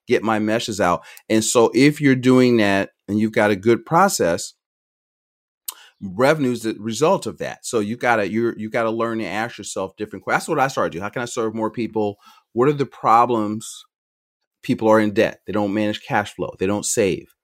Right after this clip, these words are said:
They're underinsured. They're, so those are problems, right? And so the, the products or tools that you use to help people solve those problems, those are just tools of acquisition.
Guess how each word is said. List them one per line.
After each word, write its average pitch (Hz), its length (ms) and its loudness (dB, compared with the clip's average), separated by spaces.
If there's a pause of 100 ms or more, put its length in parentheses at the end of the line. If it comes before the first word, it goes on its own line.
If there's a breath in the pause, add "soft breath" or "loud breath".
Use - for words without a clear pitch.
(240)
They're 101 140 0
underinsured. 104 720 0 (260)
They're, 104 260 2
so 110 260 2
those 135 360 4
are 123 180 4
problems, - 640 0
right? 98 280 -2 (340 soft breath)
And 107 200 -2
so 104 440 0 (720)
the, 110 280 0
the 107 200 -2
products 151 720 0 (100)
or 110 180 0
tools 143 480 0
that 117 200 -2
you 127 80 -4
use 120 240 0
to 113 80 -8
help 113 200 0
people 110 140 -8
solve 127 360 4
those 123 120 -2
problems, 98 420 0
those 123 240 4
are 135 80 2
just 120 420 -4
tools 110 320 2
of 101 100 -2
acquisition. 92 800 0